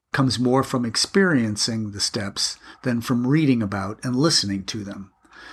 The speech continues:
Writing, talking, doing the exercises,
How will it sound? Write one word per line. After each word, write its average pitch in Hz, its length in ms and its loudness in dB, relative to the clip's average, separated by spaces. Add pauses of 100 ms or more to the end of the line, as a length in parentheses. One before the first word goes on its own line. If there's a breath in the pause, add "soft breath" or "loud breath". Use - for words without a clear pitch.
(160 loud breath)
Writing, 123 600 2 (340)
talking, 139 800 -2
doing 127 300 4
the 151 140 4
exercises, 110 880 -2